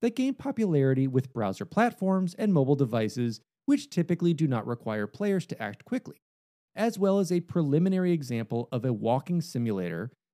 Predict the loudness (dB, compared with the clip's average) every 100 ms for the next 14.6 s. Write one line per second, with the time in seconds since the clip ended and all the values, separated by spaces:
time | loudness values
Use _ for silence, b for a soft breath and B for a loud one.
0 | -4 0 2 0 -2 -2 0 0 0 -2
1 | -4 -8 -4 -2 0 -2 -2 -4 -4 -2
2 | 0 -2 -2 -4 -6 -4 -2 0 2 2
3 | 0 -4 _ -8 -8 -4 -6 -6 -10 -8
4 | -8 -10 -4 -4 -6 -14 -20 -20 _ _
5 | _ _ _ _ _ _ -6 -4 -2 -2
6 | -4 -4 -4 -2 -4 -2 -2 0 0 -2
7 | -8 _ _ _ -2 -2 -2 -4 -2 -2
8 | 0 0 0 -2 -4 -6 -6 -4 -2 -2
9 | -6 _ -4 -4 -4 -4 -2 -2 -2 -2
10 | -4 -8 -12 -10 -10 -6 -4 -4 -2 -4
11 | -6 -14 -20 -20 _ _ 0 0 2 0
12 | 2 0 0 -8 -4 0 0 0 -2 -4
13 | -4 -4 -6 -6 -4 -4 -4 -8 -12 -6
14 | -2 0 0 0 0 -2